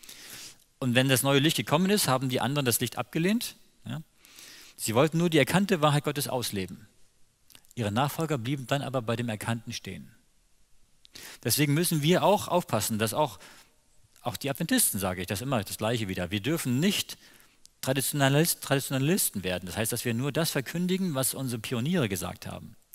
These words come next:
Es geht nicht darum, dass wir unsere Kirchenväter kopieren,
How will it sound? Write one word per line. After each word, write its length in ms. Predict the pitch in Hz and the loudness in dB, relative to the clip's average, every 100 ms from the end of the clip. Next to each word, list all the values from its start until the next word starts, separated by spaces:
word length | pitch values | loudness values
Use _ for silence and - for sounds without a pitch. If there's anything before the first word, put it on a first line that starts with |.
| _ - | _ -12
Es 80 | |
geht 120 | - 143 | -10 -8
nicht 140 | 139 | -4
darum, 240 | 139 139 | -4 -4
dass 140 | 131 110 | -6 -6
wir 120 | 131 | -6
unsere 300 | 127 113 110 - - - | -4 -2 -2 -6 -20 -4
Kirchenväter 600 | 175 190 180 127 107 - _ _ _ _ _ _ _ _ - _ _ - - 110 107 95 - - _ _ _ _ - | 2 4 2 0 -2 -4 _ _ _ _ _ _ _ _ -20 _ _ -12 -2 0 0 -4 -6 -20 _ _ _ _ -14
kopieren, 600 | - - 113 101 90 - | -10 -8 -4 -4 -4 -12